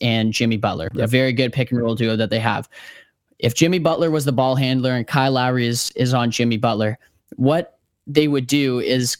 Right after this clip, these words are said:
Speaker 1: Kyle Lowry would switch back onto Ben Simmons and have, say, if Pascal Siakam or Kawhi Leonard's on Ben Simmons, they would go out and they would be the one trying to contest a shot of Jimmy Butler, leaving Ben Simmons on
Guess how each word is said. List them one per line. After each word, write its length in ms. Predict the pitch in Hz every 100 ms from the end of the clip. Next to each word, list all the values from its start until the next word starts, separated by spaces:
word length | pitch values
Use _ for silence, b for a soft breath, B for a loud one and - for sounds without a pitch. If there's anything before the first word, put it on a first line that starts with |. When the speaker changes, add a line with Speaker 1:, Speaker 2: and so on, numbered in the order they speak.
| _
Speaker 1:
Kyle 320 | - 156 156 156
Lowry 640 | 139 139 143 143 139 - -
would 360 | 135 123 110 -
switch 440 | - - 135 - -
back 380 | 127 131 139 -
onto 280 | 131 123 123
Ben 240 | 127 139
Simmons 520 | 135 139 123 120 120 - b b _ -
and 280 | 131 127 117
have, 420 | 135 127 123 127
say, 240 | - 131 -
if 160 | - 123
Pascal 360 | 143 127 123 120
Siakam 320 | 123 113 120
or 100 | 117
Kawhi 220 | - 113
Leonard's 260 | 113 107 107
on 160 | 110
Ben 160 | 101 107
Simmons, 400 | - 147 131 - B B -
they 100 | 143
would 180 | 139 123
go 180 | 147 139
out 280 | 131 131 -
and 360 | 131 127 123 - -
they 220 | 127 156
would 160 | 151
be 120 | 139 147
the 100 | 131
one 220 | 131 127
trying 220 | - 123
to 40 | 120
contest 440 | 131 120 123 -
a 40 |
shot 280 | 117 123 113
of 80 | 110
Jimmy 220 | 117 110
Butler, 440 | 107 123 113 113 - b b -
leaving 640 | 135 139 135 127 120 - _ _
Ben 200 | 139 151
Simmons 680 | 143 151 139 127 123 120 - - _
on 480 | 123 123 120 120